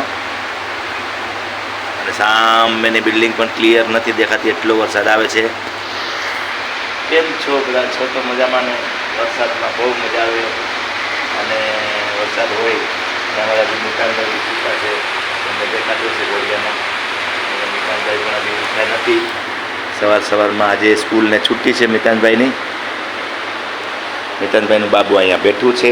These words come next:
અને અમારા મિતાનભાઈ સૂતા છે ઘોડિયામાં, આરામ કરી રહ્યા છે. અને અત્યારે જમવામાં અમારે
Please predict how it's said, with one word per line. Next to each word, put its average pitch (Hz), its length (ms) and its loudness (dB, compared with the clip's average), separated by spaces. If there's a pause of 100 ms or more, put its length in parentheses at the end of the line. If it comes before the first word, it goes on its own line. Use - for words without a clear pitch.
(120)
અને - 800 -6
અમારા 92 200 4
મિતાનભાઈ 92 540 2
સૂતા 101 380 4
છે 107 260 4
ઘોડિયામાં, 95 560 4 (1800)
આરામ 101 340 4
કરી 101 200 6
રહ્યા 101 220 6
છે. 104 300 4 (1300)
અને 92 220 0
અત્યારે 95 580 4 (1500)
જમવામાં 98 500 6
અમારે 98 480 6